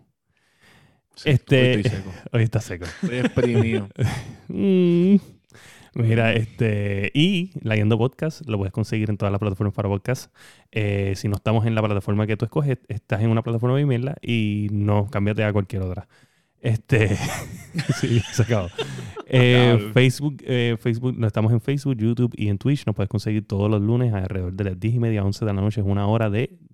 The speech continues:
Speaker 2: las noticias más importantes sobre videojuegos por de tres a cuatro locos. Vas a ver siempre, eh, aquí, <laughs> ya que hemos cambiado tanto de tres a cuatro. Eh, nada, y a mí me puedes conseguir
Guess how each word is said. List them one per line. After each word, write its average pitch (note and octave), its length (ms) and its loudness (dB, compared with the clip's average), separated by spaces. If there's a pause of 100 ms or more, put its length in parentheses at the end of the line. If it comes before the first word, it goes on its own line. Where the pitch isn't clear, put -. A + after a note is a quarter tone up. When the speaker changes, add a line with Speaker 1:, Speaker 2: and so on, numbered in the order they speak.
(160)
Speaker 2:
las G#2+ 160 -4
noticias G2+ 400 -2
más G#2 100 4
importantes G#2 460 -2
sobre G2+ 240 -2
videojuegos G2+ 880 0 (360)
por G2+ 580 2
de A2 220 -6
tres A#2+ 220 -2
a A2 80 -2
cuatro C3 340 2
locos. A2+ 480 0 (280)
Vas G2 160 -4
a G#2+ 80 2
ver G2+ 120 2
siempre, G2+ 600 -2
eh, - 60 -4
aquí, G2 280 0 (260)
<laughs> - 280 -20
ya G2+ 160 0
que A2 180 2
hemos G#2+ 200 4
cambiado A2 320 2
tanto G#2+ 340 2
de F#2+ 220 -2
tres G2+ 220 -2
a A#2 60 -2
cuatro. A2 400 0 (640)
Eh, G2+ 800 0
nada, B2+ 420 2
y F3 460 0
a A#2+ 80 2
mí A2+ 80 4
me A2+ 80 2
puedes B2+ 140 -2
conseguir C3+ 440 -6